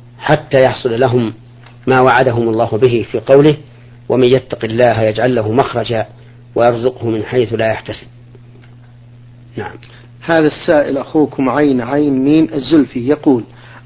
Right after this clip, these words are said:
Speaker 2: أنا رجل تأتي حمام جاري إلى بيتي وتدخل، وكما تعلمون ما تضعه من أوساخ إلى غير ذلك. وقد قلت لجاري بشأن هذه الحمام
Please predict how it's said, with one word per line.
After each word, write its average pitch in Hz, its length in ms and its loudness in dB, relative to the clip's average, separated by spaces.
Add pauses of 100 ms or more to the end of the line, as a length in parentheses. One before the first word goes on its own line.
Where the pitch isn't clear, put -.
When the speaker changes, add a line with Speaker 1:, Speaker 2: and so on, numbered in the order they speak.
Speaker 2:
أنا 170 160 4
رجل 147 560 0 (120)
تأتي - 380 -4
حمام 143 420 -2
جاري 147 340 2
إلى 139 280 0
بيتي 123 440 0 (380)
وتدخل، 156 560 0 (320)
وكما 185 340 2
تعلمون 151 580 0
ما 123 100 0
تضعه 135 560 0
من 127 180 -2
أوساخ 135 500 -2
إلى 160 300 0
غير 135 340 0
ذلك. 127 360 -2 (320)
وقد - 300 2
قلت 208 320 0
لجاري 117 500 0
بشأن 131 420 -4
هذه 127 300 -2
الحمام 135 440 -4